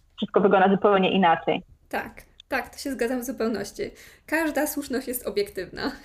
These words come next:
Speaker 2: <laughs> Każda, każda, <laughs> każde
Speaker 1: No.
Speaker 2: spostrzeżenie na świat.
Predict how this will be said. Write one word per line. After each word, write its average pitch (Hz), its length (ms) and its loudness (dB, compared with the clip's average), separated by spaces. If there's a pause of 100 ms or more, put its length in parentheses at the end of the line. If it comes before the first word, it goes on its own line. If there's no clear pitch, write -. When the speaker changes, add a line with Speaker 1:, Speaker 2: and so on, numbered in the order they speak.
Speaker 2:
<laughs> - 260 -20
Każda, 269 280 -4 (120)
każda, 247 360 -2 (400)
<laughs> 392 380 -8
każde 330 180 2
Speaker 1:
No. 226 100 2
Speaker 2:
spostrzeżenie 214 640 0
na 208 120 -2
świat. 190 420 -8